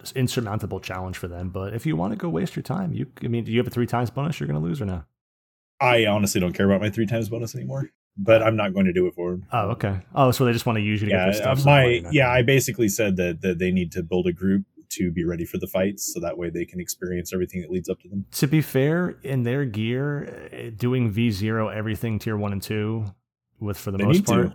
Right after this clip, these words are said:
Speaker 1: outside
Speaker 2: Yeah,
Speaker 1: of
Speaker 2: they
Speaker 1: maybe
Speaker 2: need to not
Speaker 1: Henwin
Speaker 2: skip
Speaker 1: and
Speaker 2: anything.
Speaker 1: Gigalorum, and is, if they don't get killed by Gog Magog or something,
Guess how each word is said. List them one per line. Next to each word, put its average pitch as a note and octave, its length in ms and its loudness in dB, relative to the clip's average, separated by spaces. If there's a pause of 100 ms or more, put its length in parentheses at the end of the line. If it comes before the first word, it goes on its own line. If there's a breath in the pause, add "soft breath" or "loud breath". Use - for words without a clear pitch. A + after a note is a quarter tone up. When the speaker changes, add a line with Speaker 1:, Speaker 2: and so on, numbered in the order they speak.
(180)
Speaker 1:
outside A#2+ 260 -2
Speaker 2:
Yeah, A2+ 80 6
Speaker 1:
of F#2 60 4
Speaker 2:
they G#2 80 6
Speaker 1:
maybe C3+ 140 6
Speaker 2:
need - 60 4
to A2+ 60 4
not B2+ 200 6
Speaker 1:
Henwin C3+ 160 6
Speaker 2:
skip C#3 140 4
Speaker 1:
and G2+ 100 4
Speaker 2:
anything. G2+ 240 4
Speaker 1:
Gigalorum, A#2+ 360 0 (680)
and G#2 360 -2
is, G2+ 220 -8
if G2+ 100 -8
they G#2+ 80 -4
don't G#2+ 320 -4
get G#2+ 180 -10
killed G#2+ 280 -4
by G2 140 -4
Gog G2+ 280 -4
Magog C2+ 340 -4
or D2 60 -4
something, D#2+ 400 -4